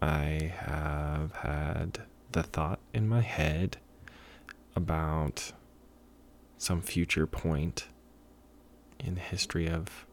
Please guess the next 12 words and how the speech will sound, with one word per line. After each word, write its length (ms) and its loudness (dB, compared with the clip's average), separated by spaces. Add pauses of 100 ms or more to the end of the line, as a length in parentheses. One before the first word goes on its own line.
(240)
life 540 4 (1600)
that 640 2 (2250)
it 160 4
could 140 -2
possibly 460 2
be 500 8
that, 380 4 (200)
uh, 400 0
content 480 4
like 200 0
this 420 2 (960)
might 640 2